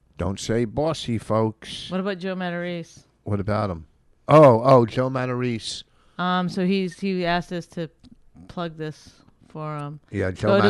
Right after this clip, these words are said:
Speaker 1: Matarese.
Speaker 2: official comedy dot com, Fixing Joe. He's got a web series there.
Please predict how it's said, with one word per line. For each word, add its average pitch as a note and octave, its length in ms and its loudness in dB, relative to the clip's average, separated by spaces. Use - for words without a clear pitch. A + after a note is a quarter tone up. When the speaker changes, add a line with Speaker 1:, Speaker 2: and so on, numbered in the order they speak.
Speaker 1:
Matarese. F#3+ 140 4
Speaker 2:
official A3 680 0
comedy F#3 580 -4
dot E3+ 240 -2
com, E3 420 -6
Fixing D#3+ 560 -10
Joe. D3+ 360 -8
He's D3 160 -10
got D#3+ 120 -12
a D3 60 -8
web D3+ 200 -8
series D3+ 640 -12
there. D3+ 480 -10